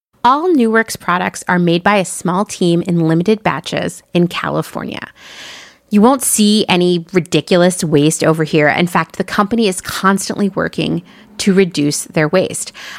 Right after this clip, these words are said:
As part of this commitment, New Works has been offering packs of scraps for all of you crafty types to turn into your own cool, unique projects. And they even sold a few zero waste pieces recently, which was really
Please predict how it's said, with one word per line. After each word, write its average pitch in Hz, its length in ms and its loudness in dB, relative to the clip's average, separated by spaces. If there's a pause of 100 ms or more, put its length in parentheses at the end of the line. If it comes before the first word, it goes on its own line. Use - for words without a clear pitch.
As 202 160 0
part 247 240 0
of 330 100 -6
this - 220 -2
commitment, 156 600 -2 (220)
New 208 240 6
Works 277 280 2
has 196 180 -2
been 190 200 0
offering 170 420 0
packs - 380 -6
of 170 120 -4
scraps - 460 -4
for - 140 -4
all 170 140 0
of 175 100 -6
you 160 120 -2
crafty - 580 -4
types 143 420 -4
to - 120 -10
turn - 300 -6
into 180 260 -2
your 214 340 0
own 160 320 2
cool, 151 540 0
unique 147 340 0
projects. - 600 -4 (480)
And 226 120 4
they 226 220 2
even 302 540 2
sold 196 460 0
a 180 80 0
few 190 280 0
zero 190 400 2
waste 175 460 0
pieces - 420 -4
recently, - 500 -6
which 170 220 -8
was 180 220 -8
really 320 640 2